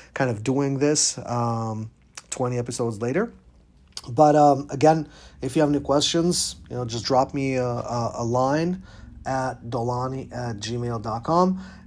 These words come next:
And, um, like I said at the beginning, um, I'd love it if you guys, uh, can, you know, just provide me some feedback. Um,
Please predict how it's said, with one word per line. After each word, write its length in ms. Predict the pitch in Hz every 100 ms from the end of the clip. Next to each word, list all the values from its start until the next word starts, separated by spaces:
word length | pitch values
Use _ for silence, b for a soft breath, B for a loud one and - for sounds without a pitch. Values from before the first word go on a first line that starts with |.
| B
And, 520 | 147 151 147 139 127 147
um, 680 | 139 135 131 131 127 127 - -
like 140 | 170
I 80 | 135
said 220 | - 151
at 60 | 135
the 60 |
beginning, 540 | 127 120 139 151 160 143 123
um, 600 | - 147 92 110 113 107 - - -
I'd 200 | 120 113
love 160 | 131 143
it 180 | 143
if 180 | 123 120
you 80 | 127
guys, 460 | 123 120 120 113 131
uh, 260 | 120 117 117 -
can, 460 | 123 117 113 113 B B B B B B B B B B -
you 60 | 185
know, 180 | 175 160
just 400 | 151 - - -
provide 280 | 143 143
me 80 | 151
some 160 | 147 143
feedback. 800 | - 165 151 165 165 160 160 - B B B -
Um, 840 | 139 139 135 131 127 123 123 120